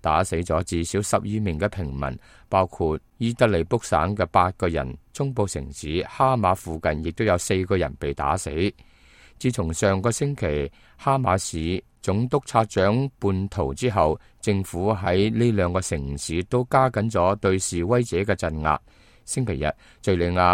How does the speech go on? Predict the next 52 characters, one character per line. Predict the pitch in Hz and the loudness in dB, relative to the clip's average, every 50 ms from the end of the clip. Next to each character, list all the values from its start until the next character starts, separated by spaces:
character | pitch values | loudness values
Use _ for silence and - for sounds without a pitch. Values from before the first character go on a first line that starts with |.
| 92 - | 6 6
阿 | - 98 104 | 6 4 6
拉 | 110 120 127 131 | 6 6 4 2
伯 | 123 - 101 101 | 4 2 0 0
通 | - - - 139 135 135 135 131 | 0 -4 -4 -2 -2 0 -2 -2
訊 | - - 107 98 95 98 | 0 0 0 0 0 0
社 | - - 82 78 82 92 98 - - _ | -2 -2 -2 0 0 0 0 -2 -2 _
報 | 95 90 | -2 0
道 | 87 92 82 80 | 2 2 2 2
話， | 82 80 78 76 - - - - - - - _ | 4 4 4 4 2 0 -6 -18 -20 -20 -10 _
武 | 98 98 104 117 | 2 4 4 2
裝 | 117 - 143 139 139 127 | 4 4 6 6 6 4
恐 | 95 101 95 117 135 | 0 0 -2 -2 -2
怖 | 127 - 107 | 0 2 2
分 | 104 - 101 87 85 85 | 2 2 0 0 0 -2
子 | - - 92 123 | -2 -2 -4 -4
團 | - - 87 73 67 65 | -2 -2 -4 -4 -4 -4
伙 | - 76 73 82 95 101 101 | -4 0 4 4 4 4 4
喺 | 107 123 | 2 0
敘 | 127 - 113 101 98 | 2 2 2 2 4
利 | 95 95 92 | 2 2 0
亞 | 95 98 101 | 0 0 0
中 | 101 - 139 135 139 135 123 | 0 -2 -2 -2 -2 -2 0
部 | - 95 90 87 90 | 2 4 4 4 2
伏 | - - 92 87 - _ | 0 -2 -4 -4 -2 _
擊 | 147 131 - | -6 -6 -2
咗 | - 90 87 92 107 - - - - _ - | 2 4 6 6 6 4 2 -8 -20 _ -4
一 | - 110 | -4 0
架 | - 101 90 85 | 2 2 2 4
客 | 92 85 82 - - | 4 2 0 0 -2
車， | - - 113 107 107 - - _ - | -2 2 2 2 2 0 -6 _ -4
打 | _ 92 85 90 | _ 2 2 2
死 | 101 - 95 90 | 2 0 -2 -4
咗 | - - 73 73 80 90 - - | -2 0 2 4 6 4 4 2
六 | - 95 95 - - | 0 -2 -2 -4 -4
名 | - 87 82 73 69 71 | -6 -4 -4 -4 -4 -6
士 | - - 87 | -6 -6 -6
兵 | 85 - 127 123 135 123 | -2 0 0 0 0 -2
同 | - 87 | -4 -4
埋 | 71 71 | -6 -6
三 | - - 135 127 123 | -2 -2 0 0 0
名 | 117 85 71 - | 0 -2 -4 -6
平 | - 87 67 | -8 -10 -8
民。 | 65 76 | -6 -4
而 | 76 73 65 - - - _ _ _ _ - - - - _ _ - 78 73 78 | -4 -4 -4 -6 -12 -20 _ _ _ _ -20 -20 -20 -20 _ _ -8 -6 -4 -2
喺 | 80 87 98 101 104 101 | 0 0 2 2 2 4
較 | - 92 90 85 | 4 4 4 4
早 | 87 92 | 2 -2
時， | 104 - - - 73 67 67 - - _ _ _ _ _ _ _ | -2 -2 -4 -6 -6 -8 -8 -10 -12 _ _ _ _ _ _ _
阿 | - 104 | -2 2
拉 | 110 113 | 2 2
伯 | 110 104 95 92 90 90 | 4 4 4 4 4 2
國 | - - 101 95 | 2 2 0 0